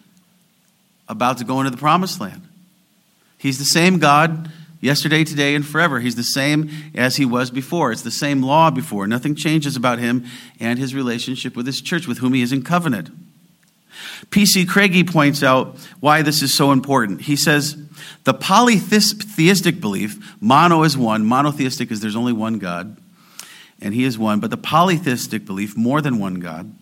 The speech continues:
that belief structure is in-, uh, included deities both benevolent and malevolent toward man, good and bad toward man. As a consequence, this tension in man led to a strongly pessimistic element in that religion."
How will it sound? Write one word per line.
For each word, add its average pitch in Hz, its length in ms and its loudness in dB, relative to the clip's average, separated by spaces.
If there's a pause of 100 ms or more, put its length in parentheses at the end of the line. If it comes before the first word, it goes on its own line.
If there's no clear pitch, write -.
(720)
that 165 300 2
belief 131 420 2
structure 120 540 -2
is 113 120 -2
in-, 117 240 -2 (320)
uh, - 40 -6
included 139 640 2
deities 156 600 2 (220)
both 147 380 0
benevolent 127 800 2
and 131 480 2
malevolent 156 800 2
toward 95 260 -8
man, 87 260 -8
good 131 220 -6
and 156 120 -6
bad 165 260 0
toward 98 260 -6
man. 87 340 -12 (460)
As 175 160 4
a - 60 0
consequence, 151 720 4 (220)
this 202 220 2
tension 196 460 4
in 143 260 4
man 160 420 4
led 160 260 4
to 160 120 0
a 147 60 2
strongly 151 680 4
pessimistic 139 960 -2
element 113 460 0
in 107 100 -2
that 98 180 -4
religion." 120 560 -10